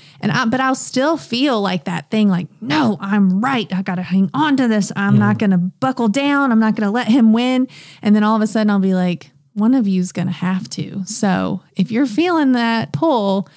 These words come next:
Speaker 1: it should be you this time." Like, and so I'll start to, like, soften a little bit and maybe step back and just sort of say, like, "I'm sorry if what I said was hurtful," or whatever the conversation is. Like, one of you is gonna have to kinda start to come to the middle first,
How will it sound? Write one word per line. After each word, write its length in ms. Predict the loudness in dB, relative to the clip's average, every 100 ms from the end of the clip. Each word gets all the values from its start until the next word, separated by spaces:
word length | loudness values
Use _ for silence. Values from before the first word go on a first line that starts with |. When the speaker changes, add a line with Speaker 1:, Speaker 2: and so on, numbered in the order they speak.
| -20 -16
Speaker 1:
it 160 | -10 -8
should 220 | -4 -2
be 80 | 0
you 240 | 2 4 2
this 240 | 0 0
time." 400 | 0 2 2 2
Like, 280 | 0 -2 -2
and 200 | 0 2
so 180 | 2 0
I'll 320 | 0 0 -2
start 360 | -2 -2 -2 -2
to, 100 | -4
like, 340 | -4 -4 -6 -12 _
soften 420 | -4 -2 0 0
a 80 | 0
little 180 | 0 0
bit 460 | 0 0 -2 -2
and 240 | -2 -2 -2 -6 _ _ _
maybe 260 | -2 0 0
step 300 | -2 -4 -4
back 320 | -2 -2 0
and 160 | 0 0
just 180 | -2 -4
sort 180 | -4
of 140 | -4 -4
say, 300 | -4 -2 0
like, 320 | -2 -4 -8 _ _ _ _ _ _
"I'm 100 | -4
sorry 240 | -2 0 0
if 100 | 0
what 120 | -2
I 60 | -4
said 200 | -6 -8
was 140 | -6
hurtful," 400 | -2 -2 0 -2 0
or 100 | 0
whatever 480 | -2 -2 -2 -2 -2
the 100 | -2
conversation 680 | 0 0 0 -2 -2 0
is. 160 | 0 0
Like, 200 | -4 -6
one 320 | -6 -4 -2 0
of 160 | -2
you 160 | 0 -2
is 120 | -2
gonna 220 | -2 -2
have 320 | 0 0 -2
to 100 | -4
kinda 360 | -2 0 2 0
start 420 | -2 -2 -2 -2
to 140 | -6 -8
come 360 | -4 0 0
to 60 | 0
the 120 | 0
middle 260 | 0 0 -2
first, 680 | -4 -4 -2 -2 -4 -10